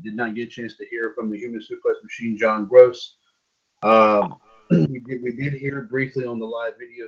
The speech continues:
feed tonight from the Black Widow, Michelle Lynn Dodds, and also, uh, Captain Dave Spieler. Be sure to catch Captain Dave's podcast. Uh, J D, name of that, please,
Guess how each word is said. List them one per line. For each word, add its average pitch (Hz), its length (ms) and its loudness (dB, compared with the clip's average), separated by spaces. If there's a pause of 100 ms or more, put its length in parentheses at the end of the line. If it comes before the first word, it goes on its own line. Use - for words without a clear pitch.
(120)
feed 120 240 -18
tonight 113 320 -16 (100)
from 104 300 -12 (400)
the 98 60 -14
Black 113 300 -2
Widow, 113 180 -2
Michelle 110 380 -4
Lynn 104 180 -6
Dodds, 107 500 -6
and 107 120 -18
also, 107 560 -8 (200)
uh, 95 200 -4 (380)
Captain 107 280 -10
Dave 101 200 -10
Spieler. 117 480 -10 (400)
Be - 60 -18
sure 139 140 0
to 120 120 -4 (220)
catch 131 340 -8
Captain 113 380 -6
Dave's 113 300 -2 (100)
podcast. 117 540 -6 (240)
Uh, 101 160 -8 (100)
J 117 140 -8
D, 117 340 -8 (100)
name 113 240 -4
of 113 60 -4
that, 110 240 -2
please, 120 380 -14